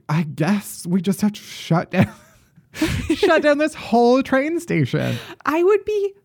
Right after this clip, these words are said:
Speaker 2: pissed if I were on that <laughs> train and I was asked to get up because a cat wouldn't get up.
Speaker 1: I guess their concern was, like, uh, the cat was perched on top of the train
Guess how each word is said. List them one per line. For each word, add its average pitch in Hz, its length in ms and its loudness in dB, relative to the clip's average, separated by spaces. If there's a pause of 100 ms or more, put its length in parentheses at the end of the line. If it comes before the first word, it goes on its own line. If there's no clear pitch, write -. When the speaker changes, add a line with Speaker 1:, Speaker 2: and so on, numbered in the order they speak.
(140)
Speaker 2:
pissed - 600 -2
if 285 180 -2
I 254 160 0
were 240 140 0
on 214 260 -2
that 196 240 -8
<laughs> - 60 -14
train 285 380 2
and 208 300 -2
I 220 140 2
was 233 220 -2
asked 220 340 -6
to 233 80 -4
get 226 260 -2
up 214 240 -2 (220)
because 247 260 0
a 214 80 0
cat 208 420 -4
wouldn't 185 540 0
get 175 160 -4
up. - 340 -4
Speaker 1:
I 233 100 2
guess 294 180 4
their 349 120 2
concern 208 600 2
was, 202 240 0
like, 170 320 0
uh, 185 240 2
the 180 100 -2
cat 190 340 0
was 165 380 2
perched - 500 -2
on 208 120 4
top 185 180 2
of 180 80 0
the 180 80 2
train 131 400 -2